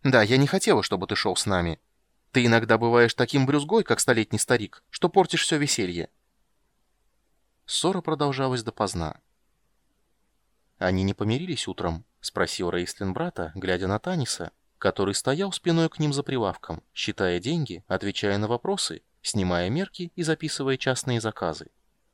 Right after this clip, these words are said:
"Серебро и аметисты, если возможно", — диктовала ему какая-то благородная дама. "И пару подходящих серёжек".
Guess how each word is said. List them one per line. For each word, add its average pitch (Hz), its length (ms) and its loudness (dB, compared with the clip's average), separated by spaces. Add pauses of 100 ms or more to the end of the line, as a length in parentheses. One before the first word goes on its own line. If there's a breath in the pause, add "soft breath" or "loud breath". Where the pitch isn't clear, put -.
(920)
"Серебро 110 460 0
и 185 60 -2
аметисты, 170 500 -2
если 85 260 -6
возможно", — 87 580 -2 (260)
диктовала 139 520 -2
ему 170 300 0
какая-то 147 420 0
благородная 127 640 -2
дама. 80 380 -8 (720)
"И 220 120 -4
пару 190 280 0
подходящих 151 560 -2
серёжек". 87 560 -4